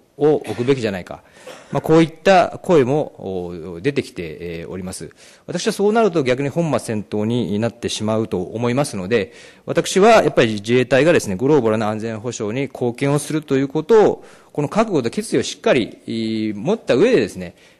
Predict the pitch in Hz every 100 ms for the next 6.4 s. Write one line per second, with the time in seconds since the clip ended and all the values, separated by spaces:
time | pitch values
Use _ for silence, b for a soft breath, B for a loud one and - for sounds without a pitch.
0 | _ - 104 101 104 101 - 233 233 240
1 | 226 - _ 131 117 117 113 104 101 113
2 | 113 107 101 185 185 131 117 117 117 110
3 | 87 _ 104 98 107 - 107 - 95 131
4 | 190 95 98 92 110 104 101 95 82 _
5 | _ _ 143 170 - _ _ - 151 104
6 | 92 92 85